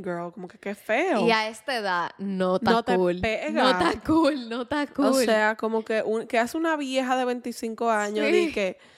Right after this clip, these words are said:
Speaker 1: eh, pe-, y no estoy diciendo vieja en el sentido de vieja literal, sino como que se supone que a los veinticinco ya tenemos la madurez y la inteligencia emocional para uno no estar en los comentarios de otra persona,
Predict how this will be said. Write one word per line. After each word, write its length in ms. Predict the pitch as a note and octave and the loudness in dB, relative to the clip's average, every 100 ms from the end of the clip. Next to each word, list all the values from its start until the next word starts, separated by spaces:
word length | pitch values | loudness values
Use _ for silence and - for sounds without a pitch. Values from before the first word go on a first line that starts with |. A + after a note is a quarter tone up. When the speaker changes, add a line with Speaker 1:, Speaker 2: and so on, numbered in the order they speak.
| - _ - | -20 _ -12
Speaker 1:
eh, 80 | |
pe-, 260 | G#3 - - | -10 -8 -8
y 220 | G#3 G3+ | -10 -10
no 140 | G#3+ G#3 | -8 -6
estoy 140 | A3+ | -4
diciendo 280 | B3+ B3+ B3 | -4 -2 -2
vieja 380 | G#3 G3 G3+ G#3+ | -2 -2 -2 -2
en 80 | G#3+ | -4
el 80 | G#3 | -4
sentido 320 | G3 F#3+ G3 | -6 -4 -2
de 140 | F#3+ | -2
vieja 400 | G3 F#3+ G3 G3+ | -4 -4 -4 -4
literal, 500 | G#3 G3+ F#3 F3 F#3+ | -4 -2 -4 -4 -6
sino 320 | - G#3 G3+ | -8 -6 -6
como 240 | - A3+ A#3+ | -6 -6 -4
que 220 | A3 - - _ _ _ - | -6 -8 -18 _ _ _ -16
se 220 | - A3 | -4 -2
supone 360 | A3 G3+ G#3 B3 | 0 0 -2 0
que 80 | |
a 60 | D#4 | 0
los 80 | D4+ | 0
veinticinco 440 | C4+ A#3 A#3 A#3 | -2 -6 -8 -6
ya 140 | A3 G#3 | -6 -6
tenemos 300 | A3+ B3+ C#4 | -6 -4 -4
la 60 | C4+ | -2
madurez 720 | C4+ C4 C4+ C#4+ F4 - - | -2 0 0 -2 -4 -12 -10
y 140 | A#3 | -4
la 80 | A#3 | -4
inteligencia 500 | A3+ A3+ A3+ A#3 C#4 | -2 -2 -2 -4 -4
emocional 600 | D4 D4 C4+ C4+ C#4+ F4 | -4 -4 -4 -2 -2 -4
para 380 | - A3+ A3 G#3 - _ _ - | -4 -2 -2 -4 -14 _ _ -6
uno 440 | A3 A#3 C4 B3+ - | -4 -2 -4 -6 -8
no 340 | G#3 G#3 A3+ | -8 -6 -6
estar 340 | A3 A3+ A3+ A3 | -4 -4 -4 -4
en 60 | |
los 80 | G#3+ | -4
comentarios 600 | G3+ G3+ G3 F#3+ G3+ A3 | -4 -4 -6 -6 -4 -4
de 80 | G#3+ | -4
otra 240 | G3+ G#3+ G#3+ | -6 -8 -8
persona, 540 | G3 - F#3+ G#3 | -12 -10 -10 -10